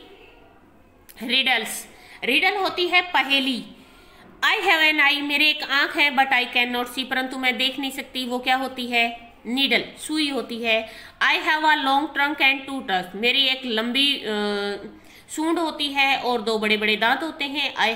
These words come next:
have a big body, मेरी body बड़ी होती है, तो मैं कौन हूँ? Elephant। I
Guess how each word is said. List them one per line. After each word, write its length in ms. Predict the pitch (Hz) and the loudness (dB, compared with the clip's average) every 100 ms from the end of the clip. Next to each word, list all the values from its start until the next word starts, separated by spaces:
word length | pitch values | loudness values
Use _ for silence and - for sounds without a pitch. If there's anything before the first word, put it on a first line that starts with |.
| 240 | 2
have 200 | 277 330 | 2 2
a 80 | 226 | -2
big 160 | 269 240 | -4 -4
body, 180 | 247 240 | -4 -2
मेरी 200 | 254 240 | -2 -2
body 260 | 214 240 247 | -2 -4 -4
बड़ी 200 | 247 254 | -4 -4
होती 200 | 240 247 | -6 -6
है, 60 | |
तो 80 | 247 | -4
मैं 120 | 247 | -4
कौन 200 | 247 277 | -2 -2
हूँ? 360 | 285 311 370 - - - - | -2 -4 -4 -6 -18 -6 0
Elephant। 680 | 202 202 208 247 277 330 - - - - | 0 0 0 2 2 -2 -12 -18 -14 -2
I 120 | 226 | 0